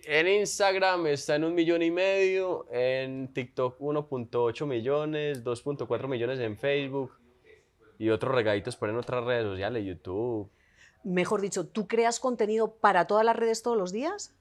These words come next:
Speaker 2: ¿O cómo distribuyes tu tiempo? ¿Cómo es un día de trabajo de mi Dios te pague?
Speaker 1: Pues mira que, por ejemplo, hay un contenido, o sea,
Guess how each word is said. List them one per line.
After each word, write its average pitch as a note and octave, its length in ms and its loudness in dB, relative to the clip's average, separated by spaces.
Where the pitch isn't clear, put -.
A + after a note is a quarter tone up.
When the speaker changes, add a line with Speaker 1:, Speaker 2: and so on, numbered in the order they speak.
Speaker 2:
¿O G3+ 80 0
cómo A3 200 4
distribuyes A3+ 480 0
tu G#3 100 -4
tiempo? F3+ 280 2
¿Cómo G3 140 0
es A3 80 -2
un A#3+ 80 -2
día A#3 180 4
de G3 80 4
trabajo F#3+ 420 4
de G3 140 4
mi F3 120 0
Dios F3 200 0
te G3 100 -2
pague? D3 380 -2
Speaker 1:
Pues C3 140 8
mira C#3+ 260 10
que, E3+ 160 0
por D#3+ 140 2
ejemplo, C#3 280 2
hay D#3+ 100 6
un E3 100 2
contenido, D3 540 4
o A#2 40 2
sea, A2 320 4